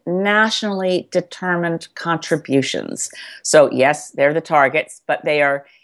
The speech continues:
each individual to each country. There are a hundred and fifty countries that have tabled these,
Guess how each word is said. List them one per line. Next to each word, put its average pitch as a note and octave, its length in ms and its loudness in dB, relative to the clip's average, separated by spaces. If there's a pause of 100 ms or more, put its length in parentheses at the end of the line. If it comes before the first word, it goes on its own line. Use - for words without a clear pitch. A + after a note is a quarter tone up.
(120)
each - 360 -6
individual F3 580 -2
to F3+ 160 -12
each - 280 -6
country. C3 520 -6
There D#3+ 160 6
are D3 40 2
a C#3+ 60 0
hundred F#3 340 0
and D#3 80 -10
fifty D#3+ 260 -4
countries D3 460 -4
that C3 120 -4
have B2+ 120 -6
tabled G#3+ 480 2
these, C3 360 0